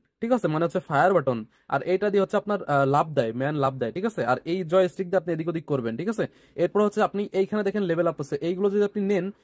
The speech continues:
সেক্ষেত্রে কিন্তু আপনার লেভেল আপ হবে, ঠিক আছে? এখানে আরো লেভেল খুলবে এবং যত বেশি লেভেল খুলবে তত বেশি আপনি ডাব্লিউপি পাবেন, ঠিক আছে?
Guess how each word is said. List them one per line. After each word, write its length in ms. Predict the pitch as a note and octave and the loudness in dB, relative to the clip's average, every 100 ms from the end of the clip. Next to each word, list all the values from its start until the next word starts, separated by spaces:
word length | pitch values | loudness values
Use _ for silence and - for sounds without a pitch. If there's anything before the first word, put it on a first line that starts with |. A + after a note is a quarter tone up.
| _ | _
সেক্ষেত্রে 300 | - F#3 G3 | -6 -2 -2
কিন্তু 120 | G3+ | 0
আপনার 180 | G3 G#3 | 0 0
লেভেল 260 | F3 E3+ E3 | 2 2 2
আপ 140 | C#3+ | 0
হবে, 200 | C#3 B2 | 0 -2
ঠিক 120 | A#2+ | -2
আছে? 140 | A3 E3+ | -4 -4
এখানে 160 | F3 | -4
আরো 180 | E3 D3+ | -2 0
লেভেল 220 | E3+ D#3+ | 0 0
খুলবে 260 | D#3+ F#3 D#3 | -2 -2 -2
এবং 160 | D#3 D#3 | -2 0
যত 180 | F3+ | 0
বেশি 180 | F#3+ F#3 | 0 0
লেভেল 200 | F#3 F#3 | 0 0
খুলবে 300 | F#3 G#3 A#3 C#4 _ - | 0 0 0 -4 _ -6
তত 160 | E3 | -2
বেশি 220 | F#3 E3+ F#3 | 0 0 0
আপনি 180 | G3 | 0
ডাব্লিউপি 540 | F#3 D3 D3+ E3 F3 F3 | 0 2 2 2 -2 0
পাবেন, 300 | C#3+ A#2+ A#2 | 0 -2 -4
ঠিক 120 | F#3+ | -6
আছে? 160 | G#3+ | -4